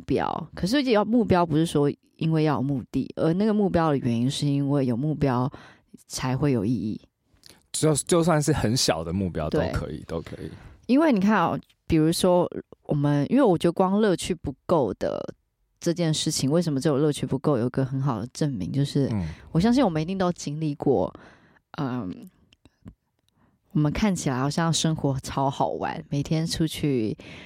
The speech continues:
Speaker 2: 表演。
Speaker 1: 不管是表演啊、party 啊，
Speaker 2: 嗯。
Speaker 1: 或是有些人喜欢去喝酒啊，跟朋友一群，每天晚上都很热闹这种。
Speaker 2: 对，对，对。
Speaker 1: 但你问他们快乐吗？他们有时候会愣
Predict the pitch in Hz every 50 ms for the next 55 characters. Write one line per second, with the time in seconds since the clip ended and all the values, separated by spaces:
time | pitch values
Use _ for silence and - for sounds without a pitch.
0 | - - - - - 92 175 165 151 - - - 175 165 151 143 - 160 147 139
1 | 147 160 160 151 127 117 123 123 120 107 - - - 135 139 139 147 151 143 120
2 | 117 98 67 64 65 76 73 76 - 165 - 190 175 160 156 170 170 156 151 135
3 | 143 - 151 147 139 135 131 131 - - - - 123 - - 131 131 127 131 135
4 | 135 - - - - 143 127 123 107 95 - - - - _ _ - - - _
5 | _ _ _ - - - 151 160 156 - - 143 110 73 76 92 135 139 - 156
6 | 160 - - 143 143 139 131 120 156 - - - - 123 120 123 131 127 127 127
7 | - 151 151 139 131 147 151 151 143 151 135 - - 135 127 135 135 151 165 151
8 | 139 143 147 143 90 123 139 - - 87 - 113 - - 78 67 - - - -
9 | - - - - _ - - 302 302 220 175 202 233 240 247 226 208 180 - -
10 | 247 196 180 180 175 165 151 139 120 135 165 185 185 165 143 127 135 143 143 143
11 | 143 151 156 147